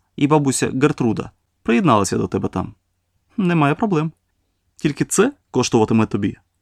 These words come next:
тридцять монет. Найвідоміший із цих поширювачів, брат-домініканець Йоганнес Тецель, начебто сказав,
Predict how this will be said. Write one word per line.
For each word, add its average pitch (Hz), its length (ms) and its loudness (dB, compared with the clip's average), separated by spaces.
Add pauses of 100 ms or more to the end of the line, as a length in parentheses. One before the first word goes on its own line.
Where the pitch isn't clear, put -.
тридцять 113 400 2
монет. 143 340 -2 (1160)
Найвідоміший 135 720 2
із - 180 -8
цих - 260 -2
поширювачів, 110 720 0 (120)
брат-домініканець 117 1160 2
Йоганнес 127 640 2 (120)
Тецель, - 360 0 (520)
начебто 180 360 -2
сказав, 113 500 -2